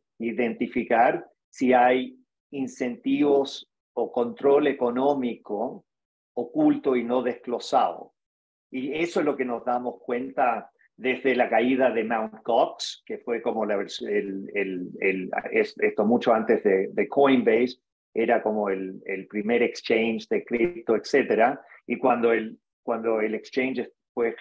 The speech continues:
hackeado, sorpresa, sorpresa, la, la gente que, que, que habían, um, creado, eh, esa bolsa de criptomoneda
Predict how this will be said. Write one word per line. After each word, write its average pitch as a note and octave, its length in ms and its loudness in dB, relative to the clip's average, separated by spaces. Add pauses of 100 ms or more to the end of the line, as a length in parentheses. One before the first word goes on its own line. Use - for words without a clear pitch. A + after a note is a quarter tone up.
hackeado, B2 580 2 (1000)
sorpresa, C3+ 560 -4
sorpresa, B2 800 -6 (200)
la, A2+ 260 -2
la A#2 140 0
gente C3+ 460 -2
que, A2 440 -2 (140)
que, G2 460 -8
que F#2+ 440 -6
habían, A2 560 2 (120)
um, F#2+ 360 0 (140)
creado, A#2+ 760 2 (300)
eh, G2 560 -12
esa A2 260 -2
bolsa A2 680 2 (440)
de A2+ 120 -2
criptomoneda C3 880 0